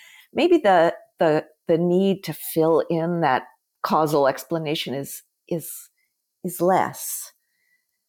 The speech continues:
I think also, uh, y-, y-,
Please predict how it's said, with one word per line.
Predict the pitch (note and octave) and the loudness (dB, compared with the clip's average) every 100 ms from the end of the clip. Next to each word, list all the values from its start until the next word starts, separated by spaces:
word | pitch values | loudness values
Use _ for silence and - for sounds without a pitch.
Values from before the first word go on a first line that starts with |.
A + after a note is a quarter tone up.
| _ | _
I | - | -4
think | B3+ E4+ D#4+ G#3+ | 0 0 2 2
also, | A3 A3 - B3 A3 G3 - _ _ - | 2 2 2 4 4 2 -2 _ _ -8
uh, | F#3 F3+ - _ _ - | -6 -8 -12 _ _ -14
y-, | G#2 - | -14 -12
y-, | - | -14